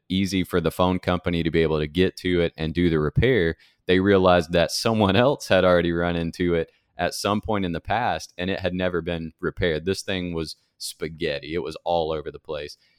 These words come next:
And it was actually one line buried right over the top of the other. One was like a nine hundred pair, and the other was like a two hundred pair. And this thing was just, again, it was spaghetti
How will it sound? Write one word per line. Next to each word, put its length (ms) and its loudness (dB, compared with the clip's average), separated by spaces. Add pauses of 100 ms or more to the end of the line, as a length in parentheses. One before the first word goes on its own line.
(120)
And 120 0
it 40 2
was 120 0
actually 520 2
one 280 0
line 300 -2
buried 260 0
right 260 0
over 180 0
the 120 -2
top 300 -2
of 120 -8
the 140 -4
other. 400 0 (240)
One 200 0
was 140 -2
like 220 0
a 380 -2
nine 400 0
hundred 400 0
pair, 380 0
and 140 -4
the 80 -2
other 180 0
was 160 -6
like 160 -8
a 60 -6
two 240 -6
hundred 360 -6
pair. 340 -4 (300)
And 180 0
this 160 2
thing 260 -2
was 160 -4
just, 380 -4
again, 260 -6
it 80 -4
was 100 -8
spaghetti 500 -2